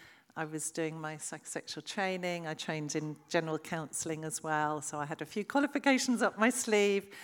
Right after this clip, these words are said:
and just got a team of people in the church, started training them. Then we set up a helpline 'cause we thought, "Let's start really small, something really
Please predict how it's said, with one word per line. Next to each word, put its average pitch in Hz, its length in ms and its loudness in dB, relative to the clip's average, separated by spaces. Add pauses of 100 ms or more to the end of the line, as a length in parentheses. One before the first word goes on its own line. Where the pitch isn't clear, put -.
(500)
and 214 260 2
just 233 220 2
got 233 160 8
a - 40 2
team 240 280 4
of 220 100 2
people 226 300 4
in 208 100 4
the 208 120 0
church, 220 340 6
started 214 400 2
training 190 400 -2
them. 190 480 4
Then 190 140 2
we 190 80 -2
set 185 340 -2
up 175 140 -4
a 180 80 2
helpline 202 840 0
'cause - 220 -8
we 185 100 2
thought, 180 340 0
"Let's 202 280 0
start 185 360 4
really 220 260 0
small, 180 520 0
something 180 420 -4
really 165 360 -2